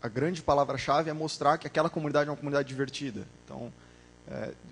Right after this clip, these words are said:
em vários eventos pros quais eu fui, que eu arrebatei muitos novos contribuidores pra outras comunidades, é, e também pro projeto gnu, eventualmente,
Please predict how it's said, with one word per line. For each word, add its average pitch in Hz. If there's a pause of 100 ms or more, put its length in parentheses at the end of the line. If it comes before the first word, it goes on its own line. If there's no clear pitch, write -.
em 131
vários 156
eventos 147
pros -
quais 127
eu 131
fui, 143
que 127
eu 127
arrebatei 127
muitos 127
novos 127
contribuidores 120
pra -
outras 131
comunidades, 123 (360)
é, 110
e 110
também 135
pro 165
projeto 127
gnu, 127
eventualmente, 113